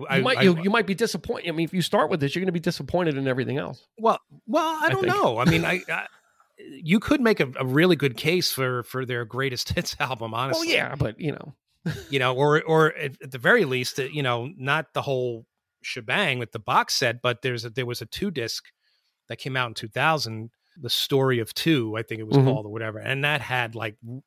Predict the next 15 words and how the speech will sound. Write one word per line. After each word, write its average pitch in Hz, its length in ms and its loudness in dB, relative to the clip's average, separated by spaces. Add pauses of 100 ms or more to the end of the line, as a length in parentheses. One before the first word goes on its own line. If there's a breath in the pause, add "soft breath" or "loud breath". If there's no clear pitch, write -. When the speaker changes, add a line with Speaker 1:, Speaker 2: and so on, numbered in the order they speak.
(140)
Speaker 1:
pretty 285 240 -4
much 110 260 -8
everything 117 720 -2
you 113 120 -8
needed. 113 380 -6 (800)
You 127 120 -4
needed, 107 320 -8 (120)
you 131 120 -12
know, 101 180 -14
it 135 220 -8
had 143 260 -2 (1000 loud breath)
all 180 220 6
the 160 100 0
hits 139 320 0
plus - 380 -2